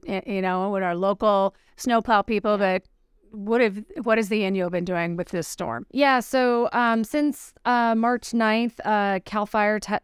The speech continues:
Speaker 2: uh, Team Two has been here and deployed out to this region to work with county officials and making sure people are safe and, um, and that kind of side of it.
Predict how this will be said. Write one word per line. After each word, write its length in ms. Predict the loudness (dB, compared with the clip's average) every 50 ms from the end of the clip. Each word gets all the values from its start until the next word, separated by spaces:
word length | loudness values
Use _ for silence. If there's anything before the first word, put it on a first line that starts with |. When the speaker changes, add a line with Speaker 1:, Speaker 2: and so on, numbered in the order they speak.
| _ _ _
Speaker 2:
uh, 480 | -4 -2 -2 -2 -2 -2 -2 -4 -4 -6 -6
Team 240 | -4 -2 -2 -2 -2
Two 340 | -2 -4 -2 -2 0 0 0
has 260 | 0 0 0 -2 -2
been 200 | -2 0 0 0
here 320 | 0 0 0 0 0 0 0
and 280 | 0 -2 -2 -2 -2
deployed 480 | -4 -6 -8 -6 -6 -2 0 0 2 2
out 160 | 2 0 0 -2
to 100 | -4 -4
this 240 | -4 -4 -4 -4
region 440 | -4 -4 -4 -4 -4 -4 -2 -2 -2
to 100 | -2 -2
work 360 | -2 -2 -2 -2 -2 -4 -2
with 320 | -2 0 0 0 -2 -4 -6 _ _ _ _ _ _ _
county 560 | -8 -4 -2 0 0 0 0 -2 -2 -2 -2 -2
officials 720 | -4 -4 -4 -6 -6 -4 -2 -2 0 0 0 -2 -2 -4
and 140 | -4 -4 -2
making 320 | -4 -4 -4 -4 -6 -6
sure 180 | -6 -6 -6 -6
people 300 | -4 -4 -6 -4 -4 -4
are 120 | -4 -4 -4
safe 500 | -6 -4 -4 -2 -2 -2 -2 -4 -4 -6
and, 240 | -6 -6 -6 -8 -8 -8
um, 420 | -8 -6 -6 -6 -6 -6 -8 -8 -10 -14 _ _ _ _ _ _ _ _ _ -6
and 180 | -4 -2 -2
that 280 | 0 0 0 -2 -2 -4 -8
kind 180 | -6 -4 -2 -2
of 80 | -2 -2
side 260 | 0 0 2 2 0
of 120 | 0 -2 -2
it. 240 | 0 0 -2 -2